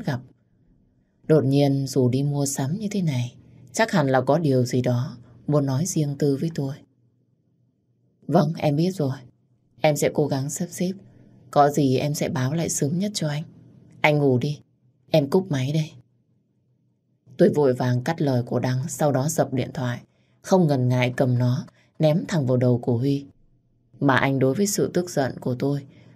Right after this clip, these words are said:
lại nhếch miệng cười khinh bỉ, đưa ngón tay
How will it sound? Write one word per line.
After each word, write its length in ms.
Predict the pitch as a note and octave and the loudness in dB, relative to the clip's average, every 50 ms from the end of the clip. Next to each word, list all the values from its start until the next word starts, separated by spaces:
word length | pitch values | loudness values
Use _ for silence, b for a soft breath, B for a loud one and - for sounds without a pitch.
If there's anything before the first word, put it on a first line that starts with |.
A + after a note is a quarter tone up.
| b b | b b
lại 220 | D3 D3+ C#3 C#3+ | 2 4 4 4
nhếch 220 | D3+ F#3+ - - | 2 0 0 0
miệng 280 | F3+ D3+ C#3+ G#2 C#3 B2+ B2 | 0 2 2 2 0 -2 0
cười 180 | - C#3 C3+ | 0 0 0
khinh 260 | B2+ B2+ - G3 G3 F#3 | 0 -2 -2 -2 0 2
bỉ, 260 | E3 C#3+ B2 A#2+ - b b b b b b b b b | 2 2 0 0 -4 b b b b b b b b b
đưa 200 | - D3+ D#3 D3+ | 2 4 6 6
ngón 280 | D3 C#3+ C#3 C#3 C#3+ D#3+ - | 6 4 2 0 0 0 -2
tay 300 | D3+ D3+ D3 D3 D3 | -2 -2 -2 -2 -4